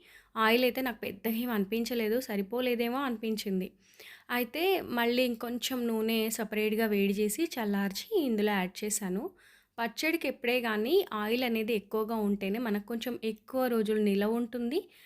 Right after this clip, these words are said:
పచ్చడి అనేది కూడా పాడవదు. ఎప్పుడు వాడిన ప్రతిసారి కూడా తడి చేతులు అవి తగలకుండా కొంచెం జాగ్రత్తగా చూసుకుంటే సరిపోతుంది. మొత్తానికి ఆ టబ్‌లో ఉన్న చట్నీ అంతా కూడా ఖాళీ చేసేసా.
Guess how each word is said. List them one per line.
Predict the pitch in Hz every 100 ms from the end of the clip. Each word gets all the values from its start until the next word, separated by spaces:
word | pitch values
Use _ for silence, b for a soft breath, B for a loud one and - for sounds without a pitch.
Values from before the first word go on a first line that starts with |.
| B B -
పచ్చడి | 220 214 254
అనేది | 254 226
కూడా | 202 226 -
పాడవదు. | 214 208 220 180 180 - b b b b
ఎప్పుడు | 208 220 - 294 302
వాడిన | 262 214 208 208
ప్రతిసారి | 196 196 190 214 226 214 214
కూడా | 202 190 247 359
తడి | 277 208 214
చేతులు | 220 269 262 240
అవి | 220
తగలకుండా | 220 220 208 208 208 202
కొంచెం | 233 262 240
జాగ్రత్తగా | 214 208 196 202 202 214
చూసుకుంటే | 226 220 208 - 202 277
సరిపోతుంది. | 359 277 185 185 190 185 185 - B B B -
మొత్తానికి | 214 208 - 262 269 262 330 403 -
ఆ | 214 214 208 208 202 - - 220
టబ్‌లో | - 214 190 220 233
ఉన్న | 226
చట్నీ | 226 226 196 220
అంతా | 226 202 202 233
కూడా | 220 226
ఖాళీ | - - 202 220
చేసేసా. | 214 196 196 214 208